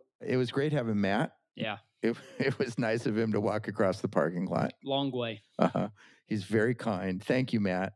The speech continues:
Speaker 1: for walking across the parking lot. And we will see you on our next episode when we leave this, uh, original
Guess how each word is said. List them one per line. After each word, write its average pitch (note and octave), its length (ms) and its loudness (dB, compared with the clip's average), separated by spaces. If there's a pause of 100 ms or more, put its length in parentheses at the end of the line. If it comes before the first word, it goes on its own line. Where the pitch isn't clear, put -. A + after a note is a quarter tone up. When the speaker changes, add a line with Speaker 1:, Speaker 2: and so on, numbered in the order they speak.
Speaker 1:
for G#2 120 2
walking F2+ 320 2
across F2+ 260 0
the - 80 -2
parking D2 360 0
lot. E2+ 260 2 (580)
And G2+ 480 0 (160)
we B2 120 2
will D3+ 160 0
see D#3+ 160 -2
you D#3+ 180 0
on D#3 140 0
our D3+ 100 2
next D3+ 320 -2
episode A2+ 600 2 (360)
when C#3 160 0
we D3 140 0
leave G3 580 2 (880)
this, C#3 600 0 (200)
uh, C3 300 2
original C#3 640 0